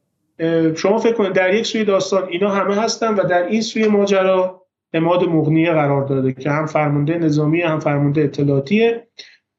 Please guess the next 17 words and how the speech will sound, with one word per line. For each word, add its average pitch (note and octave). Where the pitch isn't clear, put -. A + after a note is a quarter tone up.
و D3+
عملاً، F#3+
اه، E3
اولین G3
فریبی G#3
که A3+
اسرائیلی‌ها F#3+
می‌خورن G3+
همین G#3
نق-، F3
روز F#3+
اوله D3+
که C#3+
اینا F#3
شروع G3
می‌کنن G3+
تو E3